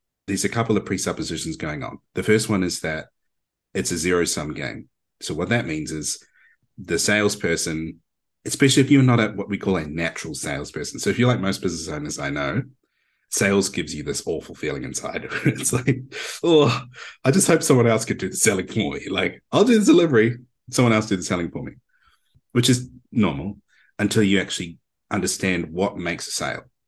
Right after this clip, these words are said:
And so he said to me, "Sales is leadership." And when we expanded on that, what leadership is, is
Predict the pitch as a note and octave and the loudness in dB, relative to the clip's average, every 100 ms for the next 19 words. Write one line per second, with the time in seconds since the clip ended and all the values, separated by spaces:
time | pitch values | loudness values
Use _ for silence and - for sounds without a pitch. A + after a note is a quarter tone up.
0 | _ _ - G2+ F#2 - A2 C3+ C3 A#2+ | _ _ -4 -2 0 0 2 2 2 0
1 | F#2 F2+ - G#2+ G#2 - - D#2 D2 - | 0 -2 -2 2 2 0 -6 -6 -8 -10
2 | - _ _ _ _ _ _ _ _ _ | -14 _ _ _ _ _ _ _ _ _
3 | G#2 G2 G2 G2 - _ - A#2 D3+ C#3+ | -2 2 2 0 -10 _ -2 4 6 6
4 | B2 - G#2+ A#2+ A2 F2 E2+ D#2+ D#2 _ | 2 0 4 4 4 2 -2 -6 -10 _
5 | _ _ _ _ _ _ _ _ G2 B2+ | _ _ _ _ _ _ _ _ 2 2
6 | C3 A2+ B2 A#2+ G2 E2 E2 D#2+ - _ | 4 4 4 4 2 2 0 -2 -8 _
7 | _ _ _ - F#2+ F2+ F2+ - | _ _ _ 0 2 2 0 -6